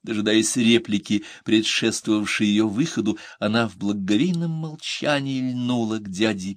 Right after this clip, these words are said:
Пио, и её сердце громко стучало. Между актами она хоронилась от всех в пыльном углу склада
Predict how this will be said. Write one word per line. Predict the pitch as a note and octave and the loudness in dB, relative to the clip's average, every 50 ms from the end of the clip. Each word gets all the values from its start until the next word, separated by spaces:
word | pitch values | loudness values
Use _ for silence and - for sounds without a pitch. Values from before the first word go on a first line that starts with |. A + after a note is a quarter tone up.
| _ - | _ -12
Пио, | - G#2+ A2 G#2 G2 G2 - - - - - | -8 -4 -2 0 0 0 -2 -4 -14 -8 -2
и | A2+ | 0
её | A2 G2 G2 G2 | 0 0 0 0
сердце | - - - B2 G#2 - - - - - F#2+ | -2 -2 -4 -4 -6 -6 -6 -8 -8 -6 -6
громко | F2+ F2+ G2+ G2 F2 - - - | -6 -8 -8 -10 -12 -16 -14 -14
стучало. | - - - F#2+ - - A2+ A#2 A#2 A2+ _ _ _ _ _ _ _ _ _ _ _ _ _ _ _ _ _ _ _ _ _ _ _ _ _ _ _ _ | -14 -14 -12 -10 -10 -10 -8 -10 -12 -14 _ _ _ _ _ _ _ _ _ _ _ _ _ _ _ _ _ _ _ _ _ _ _ _ _ _ _ _
Между | - - A3 G3+ F3 A3+ A#3+ | -6 -4 -2 -2 0 0 0
актами | B3 A#3+ - - - G2 G2 | 0 0 -2 -4 -2 0 0
она | G2 G2 G2+ G#2 G2+ - _ | 2 2 2 2 0 -2 _
хоронилась | - - - G#2 G#2+ C3 F#3+ A3 G#3+ G3 - - | -12 -6 -4 -2 0 0 0 -2 -4 -4 -6 -6
от | F#3+ - | -6 -4
всех | - - - - F3 F3+ - | -4 -2 0 0 0 -2 -4
в | - - | -8 -4
пыльном | - C#3 F3+ E3+ E3 E3 | 0 0 0 0 0 -4
углу | E3 D#3 E3 E3+ | -4 -2 -2 -2
склада | E3+ - - - - G2 F#2+ A#2 F3 G3 D#3+ E3 | 0 -2 -6 -6 -4 0 2 2 2 0 -2 -6